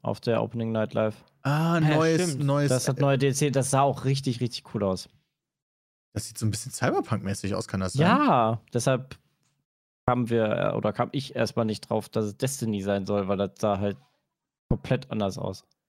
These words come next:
Speaker 2: Ach,
Speaker 3: Was
Speaker 2: guck.
Speaker 3: ist denn Farthest Frontier? Das sieht ganz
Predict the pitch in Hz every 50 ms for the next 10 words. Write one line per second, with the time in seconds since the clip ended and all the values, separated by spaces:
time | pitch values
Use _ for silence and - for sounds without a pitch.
0 | _ - - - - - - - 185 190 180 202 196 156 165 - - 147 131 151
1 | 196 - - - 202 - - - - - - 135 156 233 302 - - - 143 120
2 | 117 117 - - 123 117 - 127 120 - -